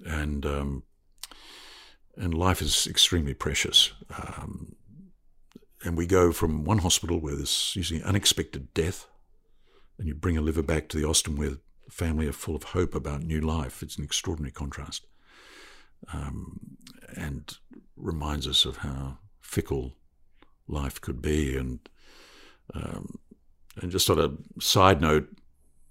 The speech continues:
as a surgeon, uh, it is a great shame to take those organs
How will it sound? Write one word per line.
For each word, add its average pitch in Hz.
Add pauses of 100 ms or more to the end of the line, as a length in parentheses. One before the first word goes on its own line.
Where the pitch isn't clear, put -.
(180)
as 82
a 80
surgeon, 87 (800)
uh, 76 (300)
it -
is 104
a 113
great 92
shame 87
to 73
take 82
those 73
organs 69